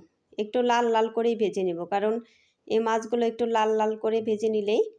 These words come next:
খেতে খুব টেস্ট লাগে আর খেতে খুব ভালো লাগে। আর মাছগুলো কিন্তু একটু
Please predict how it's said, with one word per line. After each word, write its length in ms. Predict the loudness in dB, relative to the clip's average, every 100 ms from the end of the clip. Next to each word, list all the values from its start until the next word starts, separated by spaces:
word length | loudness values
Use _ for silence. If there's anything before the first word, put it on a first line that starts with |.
| _ _ -4
খেতে 260 | -2 -2
খুব 180 | -2 -4 -2
টেস্ট 240 | -2 -2 -2
লাগে 360 | -4 -2 0 0 -2 -8 _ _ _ _ _ -10
আর 120 | -8
খেতে 240 | -4 -2 -2
খুব 160 | -4 -4
ভালো 220 | -4 -4
লাগে। 300 | -6 -8 -10 -14 _ _ _ _ _ _ _ -6
আর 160 | -2 0
মাছগুলো 460 | 0 0 -2 -2
কিন্তু 220 | -2 -2 -2
একটু 240 | -4 -2